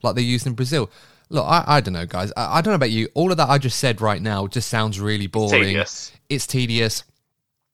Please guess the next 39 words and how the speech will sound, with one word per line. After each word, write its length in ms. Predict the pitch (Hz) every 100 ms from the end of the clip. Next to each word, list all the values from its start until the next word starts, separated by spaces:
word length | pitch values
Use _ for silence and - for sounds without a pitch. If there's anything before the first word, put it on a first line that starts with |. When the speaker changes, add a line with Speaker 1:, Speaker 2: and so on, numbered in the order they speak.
| _
Speaker 1:
I 120 | 262 339
just 180 | 277
want 140 | 151 120
a 20 |
definitive 460 | - - 110 95 107
answer, 420 | 113 98 92 92
yes 260 | 113 110 104
or 120 | 98
no. 160 | 107
I 80 | 104
don't 100 | 233
think 140 | - 127
we're 100 | 120
ever 140 | 101
gonna 180 | 104 98
get 160 | 107
one 160 | 95 95
at 80 | 92
this 180 | 95 -
rate. 200 | 98 - - - -
But 260 | 156 - _ _ _ _ _ _ _
look, 200 | 120 -
we're, 120 | 139
we're 120 | 98 147
gonna 200 | 180 185
go 160 | 151
to 160 | 131 135
a 40 |
race 260 | 120 113 -
now 140 | 107
at 60 | 92
Saudi 260 | 113 101
Arabia 500 | 101 98 98 101 98
where 600 | 92 101 101 101 101 98 - _ _ _ 80 -
the 100 | 117
track 300 | - 143 143
is 80 |
brand 320 | - 127 117 110
new. 220 | 110